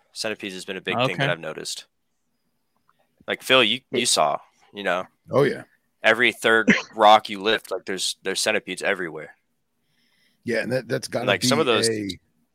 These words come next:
Speaker 3: No, say what you're gonna say.
Speaker 1: Some of those Scolopendra get big enough for, like, an adult Clob or adult Willy to eat, you know?
Speaker 3: Yeah, I also feel like some of them could be large enough to take a small, you know,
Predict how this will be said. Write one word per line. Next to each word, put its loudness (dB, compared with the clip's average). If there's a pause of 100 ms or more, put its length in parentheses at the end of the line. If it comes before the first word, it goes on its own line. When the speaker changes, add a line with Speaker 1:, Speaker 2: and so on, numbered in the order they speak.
(1120)
Speaker 3:
No, -4
say 0
what -6
you're -6
gonna -8
say. -8 (1400)
Speaker 1:
Some 2
of 2
those 6
Scolopendra 2
get 0
big 2
enough -2
for, -2
like, -2
an -10
adult -2 (540)
Clob 4
or -6
adult -6
Willy -4
to -8
eat, -8
you -12
know? -8 (1160)
Speaker 3:
Yeah, 0
I -2
also -2
feel -2
like -2
some -2
of -8
them -10
could 0
be -4 (380)
large 0
enough -8
to -2
take -6 (400)
a -6
small, -4
you -4
know, -8